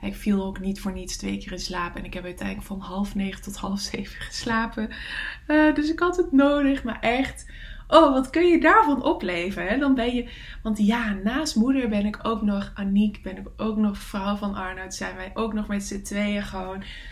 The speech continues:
hè, ehm, ja, wat we altijd leuk samen hebben gevonden. Dus, ehm,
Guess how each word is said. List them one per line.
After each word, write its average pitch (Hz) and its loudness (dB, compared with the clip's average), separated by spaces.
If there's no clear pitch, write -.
hè, 226 0
ehm, 208 0
ja, 202 -2
wat 220 -2
we 220 -4
altijd 214 -4
leuk 240 0
samen 190 -4
hebben 190 -8
gevonden. 190 -8
Dus, 190 -10
ehm, 180 -12